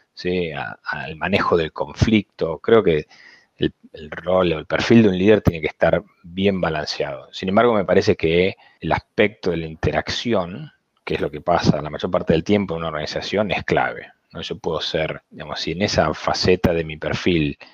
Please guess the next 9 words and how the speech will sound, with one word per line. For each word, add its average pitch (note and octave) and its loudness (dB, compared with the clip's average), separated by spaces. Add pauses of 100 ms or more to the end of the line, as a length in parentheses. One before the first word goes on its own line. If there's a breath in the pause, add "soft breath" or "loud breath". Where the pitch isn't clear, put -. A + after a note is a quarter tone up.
(300 soft breath)
tengo F2+ 0
alguna E2+ 0
falencia, F2+ 4
me D#2+ -4
va E2 2
a - -2
costar E2+ 0
mucho G2 -6
liderar. D2 -4